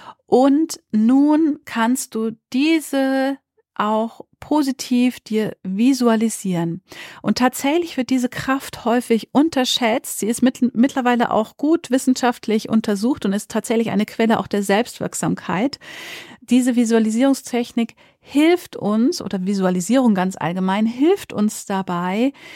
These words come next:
Ziele besser zu erreichen und auch uns selbstwirksamer zu spüren. Also tatsächlich sind wir dann aktiver, effizienter.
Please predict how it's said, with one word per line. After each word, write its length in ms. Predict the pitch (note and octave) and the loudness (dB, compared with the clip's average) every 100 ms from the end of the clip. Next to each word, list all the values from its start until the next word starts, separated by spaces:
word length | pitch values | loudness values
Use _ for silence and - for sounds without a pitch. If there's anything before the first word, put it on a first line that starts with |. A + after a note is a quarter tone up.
| - - | -20 -14
Ziele 680 | - - C4 C4 C4+ C4 B3+ | -6 2 4 4 4 2 0
besser 360 | - A#3+ - D#4 | 0 -2 0 -4
zu 160 | - B3 | -2 -2
erreichen 800 | B3 A#3 A3+ B3 - B3+ B3+ - | -2 -2 0 -2 0 0 0 0
und 380 | A3 C4+ C#4 - | 0 2 2 -2
auch 340 | G3+ G#3 A#3 | -2 0 -2
uns 500 | - G3+ G3+ A3 - | -4 -2 0 -2 0
selbstwirksamer 840 | A3 B3+ - A#3+ A#3+ - G#3 A3 A3 | 0 0 -2 -2 -2 -2 0 0 -2
zu 140 | G#3+ | -8
spüren. 520 | - - D4+ D4 F3+ | -10 -6 0 2 2
Also 200 | G#2+ F#3 | -2 -4
tatsächlich 560 | - G#3 - B3 B3 - | -6 -8 -4 -2 -2 -2
sind 340 | A3 B3 - | 0 0 2
wir 120 | A#3+ | -4
dann 340 | A3 G3+ A3 A#3 - - - _ - | -2 0 2 0 -4 -20 -20 _ -8
aktiver, 800 | F#3+ G#3+ - B3+ C4 B3 A#3+ A3+ | -4 -4 -2 2 4 4 4 4
effizienter. 1080 | G#3+ - A3+ - - F#3 F3 - - - | 0 -4 -8 -6 -4 -2 -2 -6 -10 -12